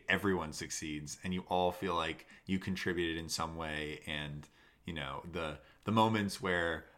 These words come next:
again, the, the captain picks a heading and decides to go for it,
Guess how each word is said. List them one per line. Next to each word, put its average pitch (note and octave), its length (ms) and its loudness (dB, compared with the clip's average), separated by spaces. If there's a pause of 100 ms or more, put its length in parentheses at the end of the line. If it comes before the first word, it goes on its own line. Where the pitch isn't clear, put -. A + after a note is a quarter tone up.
again, F2 380 2
the, D2+ 300 -4 (420)
the D#2 400 -2 (440)
captain F2+ 560 0 (140)
picks A2+ 220 2
a G2 60 2
heading G2 800 6
and F2 280 0
decides F#2 440 4
to G2 80 -2
go G2+ 260 4
for G2 340 4
it, F#2 200 6